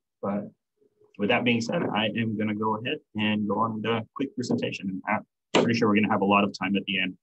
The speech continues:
uh, for questions, so please do save, um, your questions. Um,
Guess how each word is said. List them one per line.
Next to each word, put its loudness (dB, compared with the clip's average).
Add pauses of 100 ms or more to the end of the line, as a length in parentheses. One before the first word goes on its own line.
(380)
uh, 0
for 2
questions, -6
so -6
please 0
do -2
save, -2 (100)
um, -10 (220)
your -6
questions. -12 (2000)
Um, 4